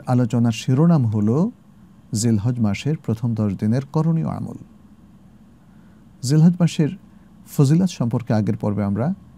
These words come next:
বেশ কিছু জিনিস শেয়ার করেছি, জেনেছি এবং আশা করি যে আমরা সবাই উপলব্ধি করেছি। তাহলে সেই ফজিলতগুলোকে পাওয়ার জন্য বা সেই ফজিলতের আলোকে আমরা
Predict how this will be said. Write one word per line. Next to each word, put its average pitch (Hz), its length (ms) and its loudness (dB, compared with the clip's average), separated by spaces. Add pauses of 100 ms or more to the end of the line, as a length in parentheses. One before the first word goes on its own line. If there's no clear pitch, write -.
(320)
বেশ - 200 0
কিছু 127 240 -4
জিনিস 110 500 -2 (360)
শেয়ার 120 300 -4
করেছি, 123 540 -2
জেনেছি 127 560 -2 (540)
এবং 175 360 4
আশা 135 240 0
করি 110 240 2
যে 117 100 -2
আমরা 104 160 2
সবাই 104 220 -2
উপলব্ধি 104 400 -4
করেছি। 143 420 -2 (520)
তাহলে 160 360 2 (320)
সেই - 220 0
ফজিলতগুলোকে 175 880 2
পাওয়ার 139 400 2
জন্য 104 320 0
বা 104 280 -4
সেই 123 180 -4
ফজিলতের 131 540 -2 (120)
আলোকে 123 720 0 (840)
আমরা 120 500 2